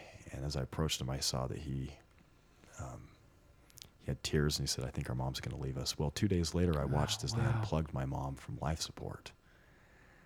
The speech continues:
Speaker 2: Gee.
Speaker 1: And, uh, she, she kinda crinkled up and turned blue. Well, I tell you this story because, um, how do you think I draw trees now?
Speaker 2: Ah.
Speaker 1: I,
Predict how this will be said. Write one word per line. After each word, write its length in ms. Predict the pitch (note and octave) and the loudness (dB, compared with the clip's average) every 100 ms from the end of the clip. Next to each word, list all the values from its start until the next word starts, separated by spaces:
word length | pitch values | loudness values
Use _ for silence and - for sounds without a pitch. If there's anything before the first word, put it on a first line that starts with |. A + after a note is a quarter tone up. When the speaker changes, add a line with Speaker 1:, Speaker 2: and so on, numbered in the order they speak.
| - - - - | -20 -18 -12 -2
Speaker 2:
Gee. 260 | A#2 G2+ - - | -2 -2 -6 -6
Speaker 1:
And, 320 | - D2+ - | -2 0 0
uh, 260 | - - E2 | -2 -2 -4
she, 200 | - - - | -4 -8 -8
she 140 | - - | -10 0
kinda 200 | D#2+ D2+ | 0 2
crinkled 320 | - D2+ D2 | 0 0 0
up 140 | C#2+ | -2
and 80 | C2+ | -2
turned 260 | - C#2+ C2 | -2 -4 -2
blue. 220 | C2+ C2+ C2+ - - - - - - - - | -2 -2 -4 -8 -16 -16 -16 -18 -20 -20 0
Well, 80 | F#2 | 4
I 20 | |
tell 180 | - D3 | 8 10
you 80 | B2+ | 12
this 120 | E2 | 10
story 280 | - G2 F2 | 8 8 8
because, 500 | D#2 - E2 D2+ - - - - - - - | 6 4 4 6 4 -2 -8 -10 -12 -14 -8
um, 360 | C#2+ C#2 C#2+ D2 - - - - - - - - - - - - - - - - | -4 -2 -4 -6 -16 -20 -20 -20 -20 -20 -20 -20 -20 -20 -20 -20 -20 -20 -20 -6
how 160 | - | 4
do 80 | G#2+ | 6
you 60 | F#2 | 6
think 260 | - G2 | 6 4
I 80 | D#2+ | 4
draw 260 | D2 F2 E2+ | 6 8 8
trees 420 | - G2 F#2 E2+ | 6 6 6 6
now? 480 | F2+ F#2 A#1 G#2 - - - - _ - C3+ C3 | 8 8 4 -4 -12 -18 -20 -20 _ -6 0 2
Speaker 2:
Ah. 420 | B2 A2 G2+ F#2 - - - | 6 8 6 4 0 -8 -16
Speaker 1:
I, 60 | - | -6